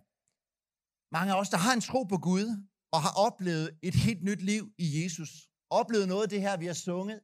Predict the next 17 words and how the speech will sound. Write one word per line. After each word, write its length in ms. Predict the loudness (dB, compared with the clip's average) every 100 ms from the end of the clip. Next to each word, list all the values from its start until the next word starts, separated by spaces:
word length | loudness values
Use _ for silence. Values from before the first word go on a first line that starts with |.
| -10
i 80 |
de 100 | -2
her 140 | 0 0
skønne 380 | -2 -6 -4 -4
sange. 440 | 0 0 -2 -8 -12 _ _ _ _ _ _ _ _ _ 0
Vi 180 | 4 4
ved, 260 | 4 4 2
at 200 | 2 0
når 160 | 2 2
vi 500 | 2 -2 -2 -2 -6 -12 _ _ -16
skaber 400 | 0 2 2 0
plads 440 | 2 2 2 -4
til 180 | -4 -2
Gud 280 | 2 2 2
i 60 | 0
vores 340 | 0 0 -2
liv, 200 | -10 -12